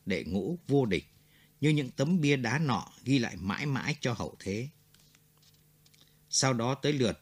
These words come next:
đồn binh thất thủ. Tuy nhiên, quân Thổ Nhĩ Kỳ đã phải chật vật mới chiếm được, vì những người lính bảo vệ đồn chiến đấu rất dũng cảm, kiên cường. Trong số ba trăm quân ta bị địch bắt sống,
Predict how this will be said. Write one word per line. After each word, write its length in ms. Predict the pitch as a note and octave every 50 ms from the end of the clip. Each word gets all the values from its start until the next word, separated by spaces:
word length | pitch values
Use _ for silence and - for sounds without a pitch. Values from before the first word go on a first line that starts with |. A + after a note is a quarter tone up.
| _ _ -
đồn 360 | B2+ C3 A#2 F#2 D#2+ E2 G#2
binh 160 | C3 B2 A#2
thất 280 | - - E3 - - -
thủ. 200 | - E2 C#2+ - - _ _ _ _ _ _ - - - _ _ _
Tuy 140 | - D#3 D#3+
nhiên, 220 | D#3+ D#3+ E3 D#3 C#3+
quân 200 | - E3 D#3+ D#3
Thổ 80 | C#3 A#2
Nhĩ 220 | F2+ F#2+ B2 D#3+
Kỳ 320 | - - - A#2 G2+ F#2 F2+
đã 180 | F2+ B2+ C#3+
phải 160 | C#3 - F#2 E2 - -
chật 160 | B2 - - - -
vật 180 | G#2 G2+ F#2+ - -
mới 120 | B2+ D3 C#3
chiếm 260 | - - D3+ E3 F3+
được, 240 | C#3+ A#2+ F#2+ - - - _ - - - - - - _ _ _
vì 160 | A#2 B2+ C3+
những 160 | D3 E3+ F3
người 120 | D#3 C3 A2+
lính 260 | B2 D3+ F#3+ F#3+ C#3
bảo 180 | A2+ F#2+ F2 F2
vệ 320 | F#2 G2+ A2+ A2 F#2+ -
đồn 300 | G#2 A#2+ A#2 G#2+ F#2 F2
chiến 260 | - - D3+ E3 E3
đấu 180 | C3+ C#3+ D#3+ E3
rất 140 | F#3 G3+ G3+ -
dũng 220 | - - D#3 G3 G3 -
cảm, 220 | - F2+ D2 D2 - - -
kiên 220 | D3 C#3+ C3+ B2+
cường. 360 | - - A2 G2+ F2 D2+ C#2+ - - - - - _ _ _ _ _ _ _ _ _ _ _ _ _ - _ _ _ _ _ _ _ _ _
Trong 180 | C3+ B2+ B2+ B2
số 360 | - - A#2 B2+ D3 E3+ - -
ba 240 | A#2 C3+ C#3 C#3+ B2
trăm 240 | - - C#3 C3+
quân 220 | - - C#3+ C#3 C3
ta 180 | C#3+ C#3 C#3
bị 160 | C3 B2 - E2
địch 180 | D#2+ D#2 -
bắt 140 | - - -
sống, 340 | - - - B2+ C3+ D#3+ G3+